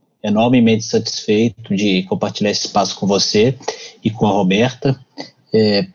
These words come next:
fiquei muito satisfeito com a, a discussão que nós realizamos aqui.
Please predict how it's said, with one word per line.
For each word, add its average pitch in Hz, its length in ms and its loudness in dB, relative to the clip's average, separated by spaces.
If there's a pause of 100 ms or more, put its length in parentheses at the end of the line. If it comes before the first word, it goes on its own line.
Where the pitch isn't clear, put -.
(100)
fiquei 117 1000 2 (1300)
muito 120 600 2
satisfeito 113 800 0
com 104 220 2
a, 101 480 2 (320)
a 110 80 0
discussão 110 380 0
que 110 80 0
nós 107 160 2
realizamos 101 420 0
aqui. 127 460 0